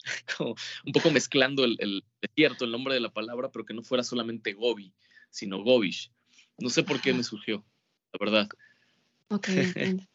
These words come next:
Speaker 2: Como dándole, o sea, como hablando más bien del, del sonido, de la inspiración, no, no nada más del desierto en sí, ¿no?
Speaker 1: <clears throat> Exactamente, sí.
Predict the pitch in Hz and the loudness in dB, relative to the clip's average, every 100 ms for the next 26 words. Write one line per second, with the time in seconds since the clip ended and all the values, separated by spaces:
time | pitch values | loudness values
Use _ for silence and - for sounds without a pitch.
0 | - - 277 247 254 262 277 285 - 240 | -20 2 6 10 10 8 8 6 6 4
1 | 247 233 233 240 247 269 277 262 262 269 | 0 -2 0 2 2 2 2 -2 -2 0
2 | 254 240 226 208 214 214 240 220 233 247 | 4 4 4 2 2 2 4 6 8 6
3 | 240 226 208 202 208 240 226 208 240 240 | 4 0 0 0 0 2 2 2 2 2
4 | 240 226 226 240 247 220 220 226 214 214 | 2 2 4 4 4 4 4 4 2 4
5 | 220 208 202 202 247 233 - - 202 349 | 2 2 2 4 4 2 2 4 4 2
6 | _ - - - - - _ _ _ _ | _ -20 -20 -20 -20 -20 _ _ _ _
7 | _ - 208 196 151 - 135 - 127 110 | _ -6 -4 -2 -2 0 0 0 -2 -2
8 | 104 - - 117 107 | -4 -8 -4 -2 -2